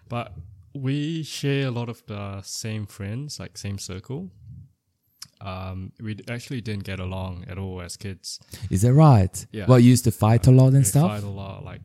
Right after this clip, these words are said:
Speaker 1: constantly, every single
Speaker 2: What
Speaker 1: day.
Speaker 2: was it? What would it be about? Like, did you have, like, sibling rivalry kind of thing?
Speaker 1: Yeah, like, just random
Speaker 2: <laughs>
Speaker 1: things that I don't even remember now.
Speaker 2: Yeah.
Speaker 1: Yeah,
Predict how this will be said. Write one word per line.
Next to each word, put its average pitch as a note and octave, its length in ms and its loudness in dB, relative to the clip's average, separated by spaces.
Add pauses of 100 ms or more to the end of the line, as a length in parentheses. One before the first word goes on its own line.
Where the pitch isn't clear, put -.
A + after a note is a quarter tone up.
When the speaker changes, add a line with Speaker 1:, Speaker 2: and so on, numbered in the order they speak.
(120)
Speaker 1:
constantly, G2 680 -12
every F#2 260 -14
single F#2+ 260 2
Speaker 2:
What C3+ 100 8
Speaker 1:
day. D3+ 40 8
Speaker 2:
was C#3 140 6
it? D3 120 0
What B2+ 200 4
would C3+ 120 6
it B2+ 120 0
be A#2 100 6
about? F2 480 4
Like, E2+ 560 0
did A2+ 160 8
you B2 80 8
have, B2 160 6
like, G#2 160 4
sibling G#2 540 2
rivalry G2+ 500 6
kind E2 220 0
of D2+ 80 -6
thing? D2+ 320 -6
Speaker 1:
Yeah, G2 340 -10 (140)
like, F#2+ 160 -18
just F#2 240 -14
random F#2+ 420 -12
Speaker 2:
<laughs> - 100 -20
Speaker 1:
things G2+ 560 10
that F2 140 0
I F2 120 -16
don't F2+ 200 -14
even F2 140 -16
remember F#2 340 -14
now. F#2 240 -14
Speaker 2:
Yeah. A2 440 12 (300)
Speaker 1:
Yeah, F2 260 -16